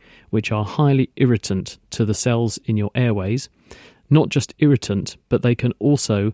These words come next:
some of them, directly damage D N A. So when you smoke, you injure the cells lining your airways. That injury makes you more likely to have infections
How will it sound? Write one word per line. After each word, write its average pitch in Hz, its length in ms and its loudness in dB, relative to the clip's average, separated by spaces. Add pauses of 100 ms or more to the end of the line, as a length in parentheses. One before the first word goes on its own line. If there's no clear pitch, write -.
(200)
some - 340 0
of 113 120 0
them, 101 260 -2
directly 117 480 2
damage 110 600 -2
D 113 200 4
N 104 120 2
A. 104 240 -2 (420)
So - 180 0
when 160 200 6
you 160 80 8
smoke, 104 500 -2
you 110 160 0
injure 139 460 6 (320)
the 117 80 -4
cells 107 420 -2
lining 113 400 0 (160)
your 117 180 2
airways. 101 540 -2 (520)
That 143 280 2
injury 120 560 2 (300)
makes 139 280 2
you 139 80 2
more 135 220 4
likely 135 280 0
to 117 100 -4
have 117 180 2
infections 110 800 -2